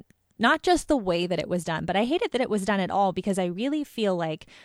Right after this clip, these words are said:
the strength in this movie lay in the uncertainty of what was happening and what wasn't. When he says to his social worker that he wasn't even sure he existed before,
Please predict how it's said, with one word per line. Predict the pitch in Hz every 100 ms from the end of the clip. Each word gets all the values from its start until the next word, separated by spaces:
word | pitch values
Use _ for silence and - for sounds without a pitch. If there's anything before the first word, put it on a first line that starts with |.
| _
the | -
strength | 190 - 214 233 320 -
in | 233 220
this | 208 -
movie | 180 180 175 202 254 269 _ _
lay | 190 185 185 196 233
in | - 202
the | 190 180
uncertainty | 185 180 - 160 196 - 247 254
of | 175 147
what | - 151
was | 165
happening | 170 - 151 151
and | 151
what | 156 156
wasn't. | 87 - - _ _ -
When | 233
he | 226 302
says | - 202 190
to | 202
his | 180
social | - 170 185 170
worker | 165 180 170
that | 165
he | 190
wasn't | 196 196 196 190
even | 190
sure | - 190
he | 190 190
existed | 170 - 165 - 190 185
before, | 214 - 233 240 269